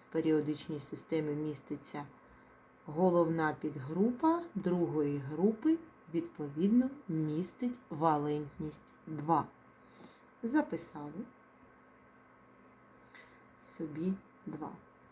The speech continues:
І так, кожен раз ви будете робити саме ось такі дії. Ребята, третє, визначаємо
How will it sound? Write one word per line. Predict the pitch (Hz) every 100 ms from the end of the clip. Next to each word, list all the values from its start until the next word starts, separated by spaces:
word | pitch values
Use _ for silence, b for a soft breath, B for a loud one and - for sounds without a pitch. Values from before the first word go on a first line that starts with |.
| B B -
І | 277
так, | 285 160 - - - - - -
кожен | 254 175 175 240
раз | 415 480 - -
ви | 240
будете | 226 175 156 - 156
робити | 147 156 269 - 330 -
саме | - - 170 208 247 -
ось | 165 226 240
такі | - 156 - 170 190 190 - -
дії. | 139 156 135 - - B B B B -
Ребята, | 269 214 196 190 - B B -
третє, | 202 196 165 160 - 277 349 - - -
визначаємо | 156 175 175 143 160 151 - - 151 151 180 220 247 311